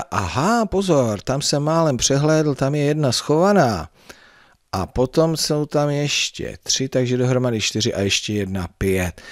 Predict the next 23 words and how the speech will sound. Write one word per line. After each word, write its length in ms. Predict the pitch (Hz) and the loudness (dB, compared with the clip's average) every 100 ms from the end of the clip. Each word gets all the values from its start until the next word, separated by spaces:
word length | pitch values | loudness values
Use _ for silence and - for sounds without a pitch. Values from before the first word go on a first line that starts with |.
| - - | -20 -8
Takže 420 | - 127 120 101 | 2 4 4 2
modrých 800 | 98 113 151 196 180 120 92 - | 0 4 6 4 4 0 -2 -10
krychliček 1080 | - 85 90 - 113 117 - 147 165 180 - | -16 -12 -10 -6 -6 -4 0 2 2 0 -2
je 120 | 113 | -6
v 40 | |
té 220 | - 131 117 | -4 -4 -2
stavbě 680 | - 110 104 95 95 82 - _ | -4 -4 -6 -4 -4 -6 -10 _
pět. 500 | 95 110 113 143 - - - - - - | 0 2 2 -2 -12 -20 -20 -20 -20 -6
Zase 460 | 110 180 - 78 | -2 0 0 -4
zapíšeme 1300 | 73 90 - 135 139 - 151 151 160 170 175 202 233 - _ _ _ _ _ - | -8 -10 -6 -4 -2 0 2 2 4 6 6 6 2 -4 _ _ _ _ _ -12
do 400 | 104 113 113 110 - | -4 -2 -2 -4 -10
rámečku. 920 | 90 98 113 127 135 135 - - 80 67 _ | -8 -2 0 2 4 2 -2 -8 -16 -16 _
Tak 280 | - 233 - | -4 -2 -2
můžeme 560 | 151 165 165 190 170 92 | -2 0 2 2 2 -2
počítat 840 | 104 - 135 139 - 160 175 196 - - - - | -4 -2 -2 0 4 4 4 0 -8 -20 -20 -6
příklad 480 | - 151 - 139 104 | -2 -2 2 2 4
devět 400 | 120 143 156 - | 2 2 0 -2
plus 260 | - 90 - | -12 -10 2
pět 300 | 127 151 - | 2 2 0
a 100 | 101 | -4
znázorníme 840 | 104 120 131 135 139 139 139 135 | 0 4 4 4 2 2 0 0
si 220 | 135 - 117 | 0 0 0
ho 180 | 120 | 0